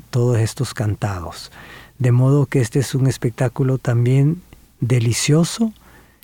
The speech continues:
que, que se pasa un buen rato, pero que no se deja de reflexionar, que es uno de los puntos que tene-, que queremos hacer en el Teatro Luis Poma, es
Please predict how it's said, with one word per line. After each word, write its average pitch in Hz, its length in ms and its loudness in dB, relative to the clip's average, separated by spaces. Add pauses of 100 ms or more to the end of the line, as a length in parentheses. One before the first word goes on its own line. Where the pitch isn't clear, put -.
(300)
que, 160 120 -4
que 123 240 -2
se 123 120 -2
pasa 135 380 0
un 131 160 4
buen 127 240 4
rato, 139 480 0 (280)
pero 127 260 0
que 110 800 -2 (100)
no 117 300 2
se 131 180 0
deja 120 280 2
de 127 100 2
reflexionar, 143 720 0
que 175 80 0
es - 120 -4
uno 190 220 4
de 190 80 2
los 170 220 0
puntos 220 500 0
que 123 140 -4
tene-, 117 320 -2
que 127 220 -2
queremos 120 460 -2
hacer 117 240 -2
en 113 140 2
el 107 140 -4
Teatro 107 360 -4
Luis 101 200 -8
Poma, 98 340 -4
es 131 240 0